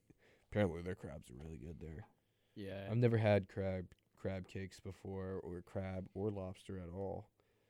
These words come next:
Speaker 1: Um, peanut butter and bacon sandwich at Target Field.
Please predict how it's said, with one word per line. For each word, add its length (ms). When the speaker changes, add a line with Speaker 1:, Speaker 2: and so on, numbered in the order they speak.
Speaker 1:
Um, 420
peanut 260
butter 220
and 140
bacon 340
sandwich 500
at 120
Target 360
Field. 400